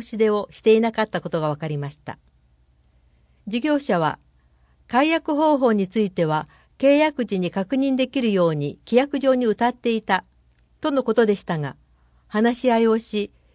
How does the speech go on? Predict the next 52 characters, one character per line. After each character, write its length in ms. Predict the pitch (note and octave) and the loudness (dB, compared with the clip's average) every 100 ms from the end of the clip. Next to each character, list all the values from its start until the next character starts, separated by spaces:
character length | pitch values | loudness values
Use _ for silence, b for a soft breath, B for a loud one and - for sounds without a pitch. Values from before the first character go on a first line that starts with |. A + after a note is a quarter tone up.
| _ | _
支 160 | - B3 | -4 -2
払 360 | D4 D4 D4 | 2 2 2
い 40 | C#4+ | 2
済 100 | C4+ | -2
み 120 | C#4 | -2
の 140 | C4 | 0
料 200 | C4 D4 | 2 0
金 300 | C#4+ - G3+ | 0 -2 0
の 120 | F3+ F3 | 0 -2
半 300 | A3 C4 A#3+ | -2 -2 0
分 220 | C4 A#3+ | 0 0
が 200 | E3+ D#3+ | -2 -2
返 220 | A#3+ C#4 | -4 -4
金 220 | C#4 C#4+ | -2 -4
さ 120 | C#4 C4 | -2 0
れ 120 | C4+ | 0
る 100 | B3+ | 0
こ 100 | B3 | 0
と 100 | B3+ | 2
に 140 | G#3+ | 0
な 80 | E3+ | -2
り 140 | E3 | -4
ま 120 | E3 D#3+ | -6 -8
し 120 | - | -12
た。 200 | C3+ D3 _ _ _ _ _ _ _ _ _ _ _ _ _ | -14 -14 _ _ _ _ _ _ _ _ _ _ _ _ _
サ 160 | _ A#3+ | _ -4
ブ 140 | B3+ | -4
ス 160 | B3+ C#4 | -4 -6
ク 140 | A#3+ | -2
は 240 | A3 G3+ G3+ _ _ | 0 0 -4 _ _
無 100 | A3+ | -4
料 220 | B3+ D#4 | -2 -2
使 160 | D#4 C#4 | -2 -2
用 160 | D4 D4 | -2 0
期 120 | D4 | -2
間 240 | B3+ G#3 | -2 -2
が 140 | E3+ D#3 | -4 -6
設 260 | - G3+ | -4 -4
定 200 | - B3+ | 0 -2
さ 160 | B3 A#3 | 0 -4
れ 100 | A#3 | -2
て 160 | A#3 | -2
い 20 | G#3+ | -2
る 80 | |
こ 140 | G#3 G3 | -4 -8
と 140 | F#3 | -8
で、 200 | D#3+ D3+ - _ _ _ | -8 -10 -14 _ _ _
選 280 | - C#4 C#4+ | -4 0 0
択 240 | C#4+ C#4+ B3+ | -2 -2 -2
の 100 | B3+ | -2
失 260 | - A3 _ | -4 -8 _
敗、 300 | G#3+ G3+ F3+ | -4 -4 -6